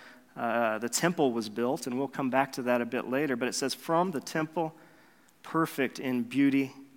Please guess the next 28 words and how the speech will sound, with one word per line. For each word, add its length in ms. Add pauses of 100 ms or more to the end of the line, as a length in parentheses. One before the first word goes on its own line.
(600)
God 360
shines 480
forth." 640 (1160)
And 120
there, 240
the 80
word 180
for 140
beauty 240
gives 240
more 160
of 80
a 20
sense 340
of 200
attractiveness 920
or, 320 (580)
or 140
desirability. 880 (1600)
But 100
the 60
word 180
that 100
David 300
uses 400
in 100
verse 280
four, 520